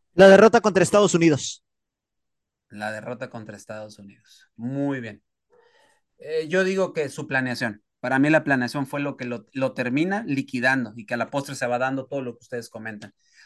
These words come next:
Speaker 2: Ahora, pues, llega un técnico interino, porque ahora sí le hablaron claro a Jaime Lozano, ¿eh? O, o bueno, al que va a llegar, ¿no? Le dijeron, "Es un interinato". A Lobambo Rodríguez ya se lo manejó así, "Es un interinato".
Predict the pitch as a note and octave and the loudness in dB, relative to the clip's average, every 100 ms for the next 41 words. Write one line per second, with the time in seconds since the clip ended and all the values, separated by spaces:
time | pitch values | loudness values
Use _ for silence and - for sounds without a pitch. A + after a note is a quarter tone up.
0 | - E3 G3 A3 C#3+ - _ _ _ _ | -6 2 4 4 2 -2 _ _ _ _
1 | _ _ _ _ _ _ _ C#3+ C#3+ B2 | _ _ _ _ _ _ _ -2 0 0
2 | - _ C3+ C3 D#3 A3+ - G#3 A#3+ G#3+ | -6 _ -6 -2 0 0 0 0 -2 -2
3 | G3 E3+ - _ _ _ _ _ _ - | -2 -2 -4 _ _ _ _ _ _ -2
4 | F#3 E3+ F3 F#3 F4+ F4 F3 _ _ _ | 0 2 4 4 4 4 0 _ _ _
5 | _ _ - D3 C#3+ E3 - - - G#2+ | _ _ -6 -6 -6 -10 -12 -10 -2 2
6 | - - G#3+ G3 G3 G#3 G#3 F#3 G3 D#3 | 4 4 4 4 4 0 -2 0 2 0
7 | F3+ F3 C3+ F#3 C#3 F3 C#4 _ _ _ | -4 -4 -4 -6 -6 -8 -14 _ _ _
8 | _ - C3 D3+ E3 C3 C3+ C3+ C3+ B2 | _ -8 -4 4 4 4 2 2 0 2
9 | E3 D#3+ C3+ C3+ A3+ _ - - C3+ C3 | 2 2 2 0 -10 _ -20 -12 -10 -6
10 | D3+ F3+ E3 - _ _ _ _ E3 F3 | -2 0 0 -8 _ _ _ _ 0 0
11 | G3+ G3+ G#3 G3+ E3+ C3+ C#3 B2+ D#3 F#3 | 2 2 2 0 -2 2 2 2 2 4
12 | G#3+ G#3+ E3+ F3+ F#3+ F3 E3 D#3+ C#3 A#2+ | 4 4 0 -2 -6 -4 -4 -4 -6 -8
13 | B2+ A2+ C3+ F#3 G3+ G#3 G#3 D#3+ C3+ C3+ | -8 -8 -8 -8 -6 -6 -6 -6 -2 -2
14 | - - | -2 -8